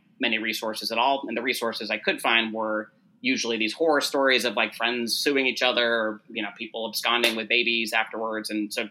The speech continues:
I couldn't find an example of a known donor arrangement that didn't end in a lawsuit. Um, I was pretty sure that wasn't gonna happen for us. So I, I started writing about it for the New York Times in a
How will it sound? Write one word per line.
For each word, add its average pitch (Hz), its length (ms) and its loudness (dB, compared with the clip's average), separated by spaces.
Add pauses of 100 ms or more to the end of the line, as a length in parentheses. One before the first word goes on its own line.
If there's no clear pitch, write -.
(200)
I 117 60 0
couldn't 127 240 -2
find 123 380 6
an 117 180 2
example 113 400 -2
of 113 80 -4
a - 20 -6
known 107 220 0
donor 107 380 -4 (260)
arrangement 110 420 -2
that 110 120 -6
didn't 110 260 -6
end 117 220 2
in 110 40 0
a 107 60 -2
lawsuit. 104 480 -2 (460)
Um, 110 400 0 (360)
I 120 60 2
was 131 140 2
pretty 135 180 2
sure 123 140 0
that 107 120 4
wasn't 113 260 0
gonna 110 140 0
happen 107 460 -2 (240)
for - 180 -4
us. 185 220 4
So 117 140 2
I, 110 320 2 (100)
I 110 60 -6
started 113 280 0
writing 165 280 6
about 127 200 6
it 123 200 2
for 120 100 -6
the 110 60 -2
New 123 80 2
York 113 200 0
Times 110 460 0
in 110 160 -4
a 107 260 -2